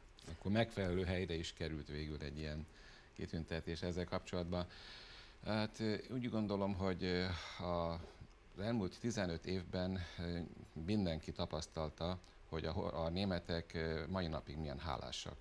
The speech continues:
ö, ezért a határnyitásért. Kilencvenes években alig lehetett némettel találkozni, hogy ne köszönte volna meg. Hát ez történt, ö, Antal József és Helmut Kohl első találkozóján is, ezerkilencszázkilencven kora tavaszán a választások előtt.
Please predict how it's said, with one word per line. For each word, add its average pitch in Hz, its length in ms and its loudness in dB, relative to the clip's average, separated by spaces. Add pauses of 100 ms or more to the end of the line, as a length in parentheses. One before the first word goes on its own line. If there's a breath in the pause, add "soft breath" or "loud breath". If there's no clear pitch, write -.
ö, - 60 -8 (380)
ezért 71 220 -4
a - 40 -6
határnyitásért. 71 920 -6 (520 loud breath)
Kilencvenes 113 520 6
években 104 380 6
alig 107 160 8
lehetett 92 560 4
némettel 90 460 2
találkozni, 85 600 4
hogy 82 80 2
ne 90 120 4
köszönte 78 480 -2
volna 73 320 -2
meg. 53 200 -6 (720 loud breath)
Hát - 140 0
ez 147 140 8
történt, 113 580 4
ö, 107 300 4 (200)
Antal 110 300 2
József 98 360 4
és 90 160 0
Helmut 98 380 4
Kohl 95 240 4
első 92 440 2
találkozóján 80 920 2
is, 104 240 0
ezerkilencszázkilencven 80 1800 -2
kora 82 260 0
tavaszán 82 520 0
a 76 80 0
választások 78 720 -2
előtt. 90 320 0